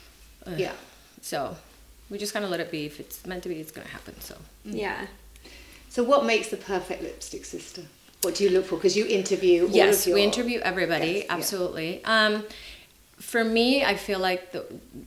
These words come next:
Speaker 1: what I've noticed is it's how important people react in person, right? Like, it's,
Speaker 2: Mm.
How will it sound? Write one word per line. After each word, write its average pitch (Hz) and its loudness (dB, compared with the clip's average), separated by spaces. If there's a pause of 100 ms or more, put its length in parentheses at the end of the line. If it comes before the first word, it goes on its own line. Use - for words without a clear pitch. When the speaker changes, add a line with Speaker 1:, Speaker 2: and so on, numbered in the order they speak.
(280)
Speaker 1:
what 170 -2
I've 165 0
noticed 180 0
is - -6
it's 175 -8
how 175 -4
important 170 -6
people 165 -6
react 156 -6 (200)
in 160 -10
person, 139 -8
right? 151 -8
Like, 151 -8
it's, 180 -6
Speaker 2:
Mm. - -10